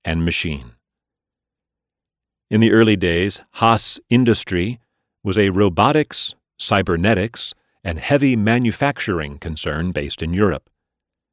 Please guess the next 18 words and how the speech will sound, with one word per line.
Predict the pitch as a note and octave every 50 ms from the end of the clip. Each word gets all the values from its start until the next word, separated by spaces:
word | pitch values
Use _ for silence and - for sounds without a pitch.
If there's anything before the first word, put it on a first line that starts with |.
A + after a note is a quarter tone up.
| _ _ _ _ _ _ _ _ _ _ _ _ -
When | D3 F3 G#3 G#3+
the | F#3+
Rossum | C3+ G2+ G2+ A#2+ C3 D#3 - - A#2 F#2 F2 F2 E2
Group | D#2+ E2+ E2+ F2 A2+ - -
made | G2 F#2 G2 F#2+
its | A2 A2+ - - -
first | - - - B2+ A#2+ G#2 - - F2+
breakthroughs | D#2+ F#2+ G2+ A2 - - - - F#2 D#2+ D#2+ F#2 A2 G2+ - D#2+
on | D2 D2 C#2+ C#2+ D2 -
what | F2 G2 F#2+ -
would | G2+ F2+ F2 D#2+
one | F2 F#2+ F#2+ F#2+
day | F2+ F2+ F2
become | E2 E2+ D#2 - - A2 A#2 F#2+ E2 F2 F2+ E2+
the | D#2+ D#2 -
technology | - - - - G2 G2 G2+ G#2 G2 F#2 D#2+ E2+ E2+ E2+
for | - - F2 D#2+ D2
neural | D2+ D2+ D#2+ E2+ G2 A2 A2 A2 G2+ F#2 E2+ D#2